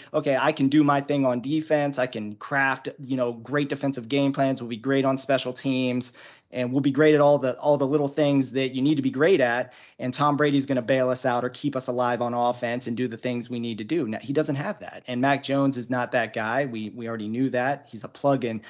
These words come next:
You know, you plug him in, and he's an adequate game-managing quarterback. He's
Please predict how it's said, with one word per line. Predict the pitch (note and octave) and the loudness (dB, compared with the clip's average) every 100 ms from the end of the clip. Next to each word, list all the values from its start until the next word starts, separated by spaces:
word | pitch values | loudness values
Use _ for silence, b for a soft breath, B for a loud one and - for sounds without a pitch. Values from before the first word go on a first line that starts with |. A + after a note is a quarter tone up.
| B B | B B
You | A3+ | 4
know, | E3+ | 4
you | F3+ | 2
plug | - G3 F#3 | 2 2 4
him | E3 | 2
in, | E3+ D3 | 2 0
and | C3 | 0
he's | D3 C3 | -2 -4
an | B2+ | -4
adequate | C3 C#3 D3+ D#3 D#3 D#3 - A#2+ | -2 -2 -2 0 0 0 -14 -4
game-managing | C#3 C#3+ C3+ C3 B2 B2+ | 0 2 2 0 -2 -4
quarterback. | C#3 C3+ F#2+ F2+ - | -2 -2 -2 -8 -8
He's | B2+ B2+ A#2+ - | -6 -4 -4 -10